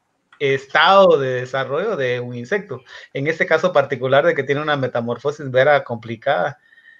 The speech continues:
eh, es una fase inmóvil, no puede trasladarse al, al árbol.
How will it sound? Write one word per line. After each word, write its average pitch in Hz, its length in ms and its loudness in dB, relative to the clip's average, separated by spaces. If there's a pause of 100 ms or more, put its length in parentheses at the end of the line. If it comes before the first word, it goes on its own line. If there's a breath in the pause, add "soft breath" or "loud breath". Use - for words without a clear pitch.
(300 soft breath)
eh, 123 680 -4
es 156 200 2
una 156 220 2
fase 156 340 4
inmóvil, 131 680 0 (400)
no 165 200 -2
puede 170 380 6
trasladarse 127 720 0
al, 107 240 -8 (320)
al 113 200 -10
árbol. 117 400 -6